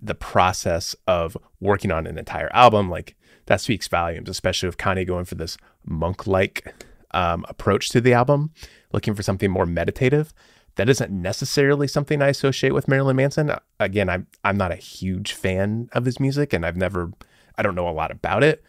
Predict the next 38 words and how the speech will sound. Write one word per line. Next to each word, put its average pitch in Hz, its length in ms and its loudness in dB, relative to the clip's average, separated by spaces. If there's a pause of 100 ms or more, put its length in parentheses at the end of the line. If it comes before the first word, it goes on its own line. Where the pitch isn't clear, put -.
(280)
but 101 280 -4 (160)
the 98 300 0 (500)
bit 131 180 2
I 104 120 0
know 90 160 0
about 180 220 6
it, 196 120 6
I 101 40 0
wouldn't 95 380 -4
associate 101 540 -2
with 92 160 -10
those 104 680 -4 (180)
adjectives, 196 640 4 (540)
<laughs> - 160 -20
those 104 240 4
descriptors 120 580 2
of 110 100 4
an 110 60 6
album, 156 460 4
but - 120 -4
still, 85 280 0
it'll 95 100 -2
be 107 120 0
interesting. 98 440 -4 (240)
I - 60 -2
mean, 98 100 2
Kanye 104 260 2
gets 90 140 -4
great 95 220 -4
ideas 90 260 -2
from 82 280 -10 (140)
all 101 220 4
over 98 200 -6
the 87 100 -8
place, 87 220 -6
from - 180 -12
all 95 180 0
different 87 380 -8